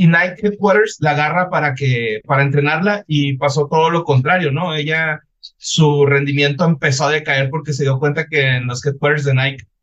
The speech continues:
eh, la, la, la mal, la mal alimentaban,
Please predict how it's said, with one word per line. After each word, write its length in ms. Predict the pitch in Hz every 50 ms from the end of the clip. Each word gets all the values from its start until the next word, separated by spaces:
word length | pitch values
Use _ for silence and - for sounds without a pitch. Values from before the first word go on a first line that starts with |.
| _ _ _ _ _
eh, 340 | - 139 135 127 127 123 120
la, 260 | 120 123 123 123 120 127
la, 360 | 131 123 120 117 113 117 117 117
la 100 | - 127
mal, 400 | 131 139 139 139 139 139 135 131
la 120 | 123 127
mal 160 | 127 135 135
alimentaban, 1000 | 135 135 127 127 127 120 - - 160 165 170 170 165 160 156 156 160 160 156